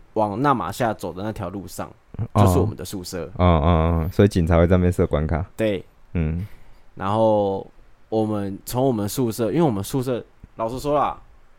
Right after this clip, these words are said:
Speaker 1: 我这个就不怕被靠北了啦。
Speaker 2: 嗯。
Speaker 1: 我不说我们是什么学校的，我就只说一句话：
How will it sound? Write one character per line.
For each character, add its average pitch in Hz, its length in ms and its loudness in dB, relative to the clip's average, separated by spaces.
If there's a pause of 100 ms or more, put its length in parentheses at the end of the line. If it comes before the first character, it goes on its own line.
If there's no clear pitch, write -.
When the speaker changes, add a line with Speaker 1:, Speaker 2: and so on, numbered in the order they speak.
(140)
Speaker 1:
我 113 100 -8
这 160 140 0
个 143 80 2
就 139 100 -4
不 123 120 -6
怕 123 100 -6
被 127 80 -2
靠 127 180 -4
北 87 220 -10
了 82 100 -10
啦。 64 140 -14 (280)
Speaker 2:
嗯。 92 220 6
Speaker 1:
我 85 60 4
不 175 100 4
说 185 80 4
我 151 60 8
们 120 100 2
是 147 60 2
什 117 100 -8
么 101 80 -10
学 98 120 -8
校 107 200 -4
的， 87 180 -12 (760)
我 117 100 -2
就 110 100 6
只 143 140 -2
说 135 180 4
一 117 40 4
句 120 140 -4
话： 107 240 -2